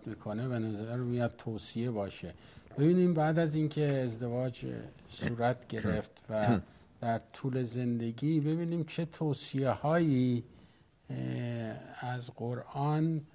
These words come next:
برای اینکه این، اه، <clears throat> به اصطلاح همبستگی ادامهٔ بیشتری پیدا بکنه.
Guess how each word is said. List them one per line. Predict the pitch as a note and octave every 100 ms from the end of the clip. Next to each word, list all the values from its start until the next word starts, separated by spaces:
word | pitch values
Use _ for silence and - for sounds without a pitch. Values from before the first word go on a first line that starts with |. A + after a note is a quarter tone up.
| _ -
برای | C#3 C3+ D3
اینکه | D3+ D3+ D#3+ D#3 D#3+ -
این، | D3+ D#3 D#3 C#3+ - - - - C#3+
اه، | C3 B2 C3+ C3+ - - - - - -
<clears throat> | A#2+ - - D3+ A#3+
به | C3+ A#2
اصطلاح | - A#2+ A#2 A#2+ -
همبستگی | A#2+ A#2+ A#2+ A#2 - - A#2+ A#2 C#3 D#3+ E3+ - - - - - - - - -
ادامهٔ | D3+ D3 C#3 C#3 D#3 F3 F3
بیشتری | D#3+ D3+ C3 - F3 D#3+ A#2+
پیدا | A2+ G#2+ G2+ F#2+
بکنه. | F#2 - - F#2+